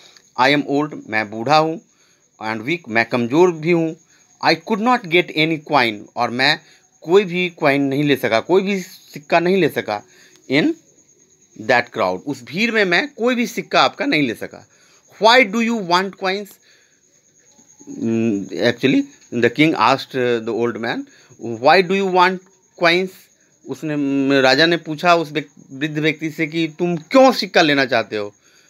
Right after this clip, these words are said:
आ, तो वो जवाब देता है वृद्ध व्यक्ति, "I have a young daughter to marry," मेरे पास एक, अ, जवान लड़की है जिसकी शादी करनी है।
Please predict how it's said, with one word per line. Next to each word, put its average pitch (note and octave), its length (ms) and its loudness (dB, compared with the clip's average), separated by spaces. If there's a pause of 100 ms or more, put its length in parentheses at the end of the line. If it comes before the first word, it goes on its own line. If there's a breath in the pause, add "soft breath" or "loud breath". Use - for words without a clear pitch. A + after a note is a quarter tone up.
(180 soft breath)
आ, C#3+ 260 -2
तो C3+ 220 -4
वो C3+ 280 2
जवाब D#3+ 300 4
देता D#3 240 0
है D3 120 2
वृद्ध C3 260 -6
व्यक्ति, C3 300 -6 (120)
"I D3+ 200 2
have C#3+ 280 0
a C3+ 280 0
young G3+ 220 0
daughter C#3+ 480 4 (380 soft breath)
to C3 160 -2
marry," A2+ 300 0 (320)
मेरे F3+ 180 -2
पास C#3+ 360 -6
एक, C3 300 -4
अ, G#2+ 440 -2 (240)
जवान B2 300 4
लड़की C3 380 0
है F3 100 0
जिसकी B2 260 -10
शादी C3 280 2
करनी F3+ 300 2
है। F3 240 -2